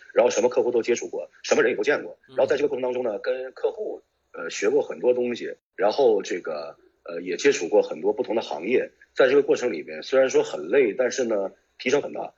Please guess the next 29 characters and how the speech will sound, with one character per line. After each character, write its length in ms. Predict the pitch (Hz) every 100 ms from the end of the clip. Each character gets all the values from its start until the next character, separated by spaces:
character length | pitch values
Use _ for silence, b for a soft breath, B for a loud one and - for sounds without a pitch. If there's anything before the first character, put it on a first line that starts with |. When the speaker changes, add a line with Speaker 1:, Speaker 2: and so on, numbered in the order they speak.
| -
Speaker 1:
无 120 | 107
论 120 | 139
是 100 | 127
个 160 | - -
性 100 | 127
的 60 |
打 160 | 113 78
磨， 340 | 82 87 117
还 120 | 123 110
是 120 | 113
说 220 | 110 107
自 120 | 117
己 80 | 120
的 100 | 147
见 260 | 139 139 110
识， 280 | - - - _ _ _
呃， 300 | - - -
还 120 | -
是 100 | 110
说 160 | 104 110
团 200 | - 95
队 80 | 113
协 100 | 104
作 80 | 104
能 120 | 90
力 60 |
都 120 | 90 117
很 140 | -
强。 180 | -